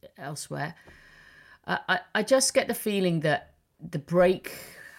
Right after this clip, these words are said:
uh, when it came, was something that it, it, you know, it needed him, it needed some time for him to adjust to a new reality, having been so immersed for so long. And one of the things that happened, I said,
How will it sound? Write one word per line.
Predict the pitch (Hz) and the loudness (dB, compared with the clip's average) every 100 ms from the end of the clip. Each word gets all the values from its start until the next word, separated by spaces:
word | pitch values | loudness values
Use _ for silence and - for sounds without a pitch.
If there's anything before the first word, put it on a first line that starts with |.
| - | -10
uh, | 151 135 139 135 | -6 -2 -2 -4
when | 147 135 | -4 -6
it | - | -6
came, | 156 143 139 143 143 - - - _ _ _ - - | 0 2 2 0 -4 -12 -20 -20 _ _ _ -20 -12
was | 160 156 | -4 -2
something | 170 156 151 143 | 0 -2 -2 -2
that | 151 139 - - | -2 -4 -4 -10
it, | 156 - | -10 -10
it, | - | -8
you | 165 147 | -4 -4
know, | 135 | -4
it | - | -4
needed | 160 165 151 143 | -2 -2 -2 -4
him, | 147 135 131 _ | -4 -4 -6 _
it | 160 | -4
needed | 160 170 180 | -2 0 0
some | - 147 | 0 0
time | - 123 131 180 175 _ | 0 0 2 0 -2 _
for | - 135 | -10 -8
him | 123 131 | -4 -4
to | - | -4
adjust | - 120 117 123 - | -6 -2 -2 -2 -6
to | - | -6
a | |
new | 123 123 | -4 -4
reality, | 127 127 127 127 147 165 160 _ _ - - _ - - | -4 -4 -6 -6 -6 -6 -8 _ _ -20 -20 _ -20 -10
having | 139 139 | -6 -4
been | 131 127 | -2 -2
so | - 139 | 0 0
immersed | 135 127 117 117 - - | 0 0 -2 -4 -6 -8
for | - | -6
so | - 127 | -4 -2
long. | 120 113 120 - _ _ _ | -2 -4 -8 -14 _ _ _
And | 143 127 123 123 127 123 123 127 - - - - _ _ _ _ | -12 -8 -8 -8 -6 -6 -6 -8 -16 -20 -20 -20 _ _ _ _
one | 156 165 180 | -2 0 0
of | |
the | 170 | 0
things | 160 156 151 147 - - _ _ - | -4 -4 -2 -4 -6 -10 _ _ -8
that | 143 | -8
happened, | 147 139 139 131 | -6 -8 -6 -6
I | |
said, | 131 143 131 | -6 -8 -12